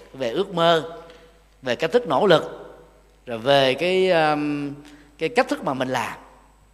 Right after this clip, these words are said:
để chúng ta tạo ra một cái chỗ đứng cho mình. Dầu chưa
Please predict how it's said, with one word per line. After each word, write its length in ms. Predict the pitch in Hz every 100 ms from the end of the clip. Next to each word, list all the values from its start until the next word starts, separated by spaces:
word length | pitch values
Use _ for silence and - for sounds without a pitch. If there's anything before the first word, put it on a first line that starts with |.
| _
để 240 | 120 127 180
chúng 140 | 190
ta 400 | 151 143 139 135 139 - - -
tạo 300 | 123 135 165
ra 80 |
một 100 | 151 170
cái 100 | 175
chỗ 200 | 139 131
đứng 320 | 214 320 427 -
cho 120 | 165
mình. 200 | 147 117 - - - - -
Dầu 200 | 135 127 -
chưa 480 | 175 226 233 220 202